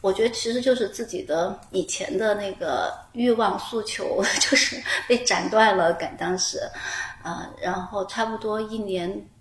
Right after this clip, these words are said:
没有画画吧，然后，嗯，但当我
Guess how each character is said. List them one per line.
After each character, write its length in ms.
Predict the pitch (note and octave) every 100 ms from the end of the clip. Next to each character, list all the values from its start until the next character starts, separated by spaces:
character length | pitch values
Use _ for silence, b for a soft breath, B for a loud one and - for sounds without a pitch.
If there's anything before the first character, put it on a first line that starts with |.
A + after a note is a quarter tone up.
| _ -
没 160 | G3 G3+
有 160 | G3+
画 240 | - G3 F3+
画 260 | G3+ F3+
吧， 320 | D#3 - F#3 - - -
然 120 | - F#3
后， 560 | F#3 G#3 F3+ D#3+ - - B B B B B -
嗯， 260 | F#3 F3 -
但 380 | D4 C#4 A#3+ -
当 220 | C#4+ D4
我 320 | A#3 F#3 -